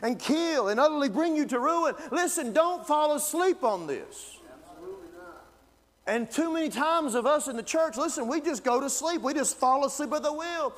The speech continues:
And we just think, "Well, I mean, if they go ahead and take everything, they take everything," and they go, listen,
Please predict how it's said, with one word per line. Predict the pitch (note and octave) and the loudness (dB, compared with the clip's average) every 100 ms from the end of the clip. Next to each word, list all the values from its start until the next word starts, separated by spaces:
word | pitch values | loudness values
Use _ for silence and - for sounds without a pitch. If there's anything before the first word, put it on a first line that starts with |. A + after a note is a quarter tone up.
| - B3 | -14 -2
And | A3+ | 0
we | A#3+ | 2
just | C4+ C4+ A#3 | 2 0 0
think, | C4 C4+ | 0 0
"Well, | G#3+ C#4 D#4 D4+ - - - - | 6 8 8 4 -2 -18 -6 2
I | A#3+ | 4
mean, | C4 B3+ | 4 0
if | A#3 | 0
they | A#3+ | 2
go | C4 D4+ | 4 6
ahead | D4+ D4+ | 6 4
and | C4 | 0
take | C#4 D4+ | 0 0
everything, | D4 C#4+ C#4+ D#4 | 2 2 2 0
they | C#4+ | 0
take | C#4+ D4 D4 | 0 0 0
everything," | B3 A3 A3 C4+ C4+ | 0 0 -2 -2 0
and | A#3 | 0
they | |
go, | A#3+ C#4+ B3 | 2 2 2
listen, | D4+ F4 F4 C4 | -2 -2 -4 -6